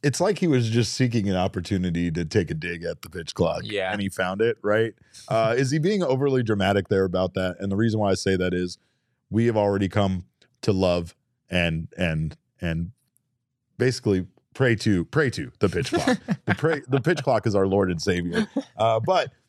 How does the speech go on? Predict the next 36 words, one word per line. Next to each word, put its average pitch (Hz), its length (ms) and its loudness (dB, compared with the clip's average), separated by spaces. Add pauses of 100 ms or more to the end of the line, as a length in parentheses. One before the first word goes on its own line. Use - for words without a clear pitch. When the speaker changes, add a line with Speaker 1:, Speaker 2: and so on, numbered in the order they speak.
(380)
Speaker 1:
uh, 127 320 2
people 156 220 2
that 123 200 0
aren't 127 440 0 (180)
on, 104 420 2
on 104 180 2
board 95 260 2
with 92 100 2
this, 98 220 0
obviously, 92 680 0
they 92 160 2
kinda 123 240 -2
bring 98 240 2
up 95 200 2
the - 100 -2
same 92 260 0
stuff, - 400 -8
right? 90 300 0
And 95 160 -2
this 117 180 0
is 110 140 -8
kind 98 260 -2
of, 95 180 0 (440)
it's, 107 380 0
it's, 117 220 2
it's 117 220 0
a 101 60 4
great 104 420 0
point. 131 440 0
It's 113 140 -4
an 98 160 -10
absolutely 139 540 2
outstanding 92 580 -2
point 98 240 0
by 95 140 2
Merrill. 92 400 -2